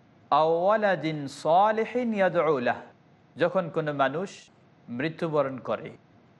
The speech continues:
তার জীবদ্দশায় যতগুলি আমল, যতগুলি সৎকর্ম সে করত, সকল কর্মগুলি বন্ধ হয়ে যায়। এ কর্মের বিনিময়ে সে আর কোনো প্রতিদান অব্যাহত তার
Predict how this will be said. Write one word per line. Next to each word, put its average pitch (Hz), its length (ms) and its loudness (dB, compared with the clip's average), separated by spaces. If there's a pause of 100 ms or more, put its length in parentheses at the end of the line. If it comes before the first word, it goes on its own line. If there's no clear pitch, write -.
তার 147 220 2
জীবদ্দশায় 202 720 0
যতগুলি 220 640 -2
আমল, 147 440 2 (760)
যতগুলি 208 580 0
সৎকর্ম 196 760 -2
সে 180 180 -6
করত, 131 600 -4
সকল 214 720 0
কর্মগুলি 185 720 -4
বন্ধ 127 280 -2
হয়ে 117 240 -6
যায়। 101 260 -12 (580)
এ 127 80 -4
কর্মের 175 420 0
বিনিময়ে 165 500 -2
সে 156 180 -4
আর 131 180 2
কোনো 123 240 -8
প্রতিদান 139 580 -2 (500)
অব্যাহত 160 500 -2
তার 151 200 -2